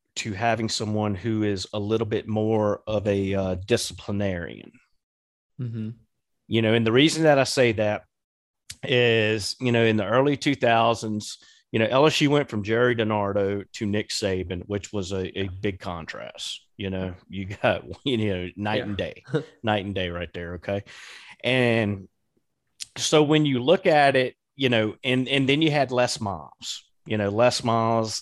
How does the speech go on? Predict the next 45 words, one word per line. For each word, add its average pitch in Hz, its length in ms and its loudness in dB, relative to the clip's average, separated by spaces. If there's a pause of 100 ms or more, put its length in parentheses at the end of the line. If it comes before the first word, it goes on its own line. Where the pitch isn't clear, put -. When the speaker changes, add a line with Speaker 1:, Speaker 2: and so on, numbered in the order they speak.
Speaker 1:
uh, 104 340 0
I 101 140 -2
mean, 98 300 -4
you 104 80 -2
know, 95 100 -4
we, 101 300 -6
we 110 120 -4
<laughs> - 0 -
see 151 420 2
all 110 260 4
the, 98 220 -4 (300)
you 107 140 0
know, 98 160 0
you 107 100 -8
see 208 260 0
all 160 140 6
the 117 100 -2
Title 120 380 2
nine 107 360 -4
stuff 101 280 -2
that's - 140 -12
popped 95 320 -4
up, 95 160 -4
all 123 240 4
of 117 80 -2
the 110 100 -4
suspensions, 98 880 -6
all 117 260 0
of 113 140 -2
the 107 160 -2
attrition, 98 720 -4 (420)
all 123 240 2
of 113 120 -4
the 117 80 -4
guys 104 460 0
getting, 101 520 -4
you 104 140 -2
know, 95 180 -4
getting, 98 520 -4
getting 107 280 -4
busted 101 440 -4
for 104 60 -12
smoking 101 460 -6
weed, 95 400 -6
whatever. 95 560 -4